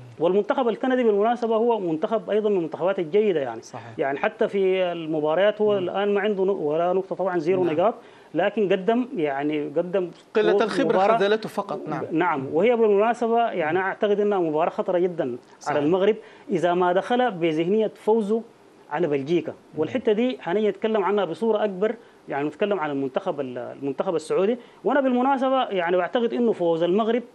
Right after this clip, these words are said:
Speaker 1: هم الآن، يعني أنت إذا نظرت للإحصاءات ولا كده بتلقى إنه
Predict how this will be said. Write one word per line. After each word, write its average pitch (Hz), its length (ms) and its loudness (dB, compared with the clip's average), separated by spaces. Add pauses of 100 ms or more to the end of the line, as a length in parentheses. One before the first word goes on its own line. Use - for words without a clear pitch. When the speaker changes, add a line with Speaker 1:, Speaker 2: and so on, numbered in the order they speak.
Speaker 1:
هم 214 200 0
الآن، 214 480 -2
يعني 185 300 2
أنت 180 320 -4
إذا 180 340 -2
نظرت 156 360 -2
للإحصاءات 170 640 -4
ولا 160 100 -2
كده 202 240 2 (340)
بتلقى 233 320 2
إنه 247 240 2